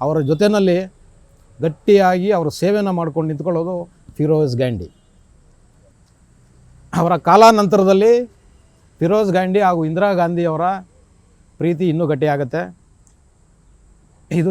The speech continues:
ನೆಹರೂರವ್ರಿಗೂ ಗೊತ್ತಾಗತ್ತೆ. ನೆಹರೂರವರು ತೀವ್ರ ವಿರೋಧ ಮಾಡ್ತಾರೆ. ಈ ವಿಚಾರನ ಮಹಾತ್ಮ ಗಾಂಧಿಯವ್ರ ಹತ್ರ ನೆಹರೂರವ್ರು ತೊಗೊಂಡು ಹೋಗ್ತಾರೆ. ಇಂದಿರಾ ಗಾಂಧಿ ಅವ್ರನ್ನ ಒಪ್ಸೋದಕ್ಕೆ,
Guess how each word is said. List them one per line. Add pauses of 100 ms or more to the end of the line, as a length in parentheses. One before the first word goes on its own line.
ನೆಹರೂರವ್ರಿಗೂ
ಗೊತ್ತಾಗತ್ತೆ. (920)
ನೆಹರೂರವರು (120)
ತೀವ್ರ
ವಿರೋಧ (100)
ಮಾಡ್ತಾರೆ. (680)
ಈ (120)
ವಿಚಾರನ (520)
ಮಹಾತ್ಮ (160)
ಗಾಂಧಿಯವ್ರ
ಹತ್ರ
ನೆಹರೂರವ್ರು
ತೊಗೊಂಡು
ಹೋಗ್ತಾರೆ. (480)
ಇಂದಿರಾ
ಗಾಂಧಿ
ಅವ್ರನ್ನ (800)
ಒಪ್ಸೋದಕ್ಕೆ,